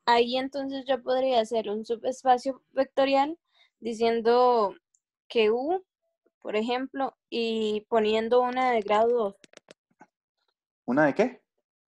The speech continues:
Speaker 1: De grado dos, porque dice menor o igual a tres.
Speaker 2: Ah, sí, correcto. Podrías colocar un X al cuadrado más cinco. Muy bien, porque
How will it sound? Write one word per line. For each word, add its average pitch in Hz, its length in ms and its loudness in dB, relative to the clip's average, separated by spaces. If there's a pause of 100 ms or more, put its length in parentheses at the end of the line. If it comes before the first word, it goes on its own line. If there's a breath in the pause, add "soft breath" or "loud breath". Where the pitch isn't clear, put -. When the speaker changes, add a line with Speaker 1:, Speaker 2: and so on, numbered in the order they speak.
(380)
Speaker 1:
De 226 140 0
grado 226 340 6
dos, 254 220 2
porque 214 280 -6
dice 220 200 -2
menor 214 460 -4 (720)
o 226 100 0
igual 214 400 0
a 226 80 -2
tres. 233 420 -8 (540 loud breath)
Speaker 2:
Ah, 156 300 -2
sí, 226 180 -4
correcto. 190 640 0
Podrías 110 380 -2
colocar 151 580 0 (300 soft breath)
un 135 380 -2
X 123 340 -6
al 120 120 -2
cuadrado 117 340 0
más 117 140 -4
cinco. 190 260 -4
Muy 151 200 -2
bien, 233 200 0
porque 104 320 -4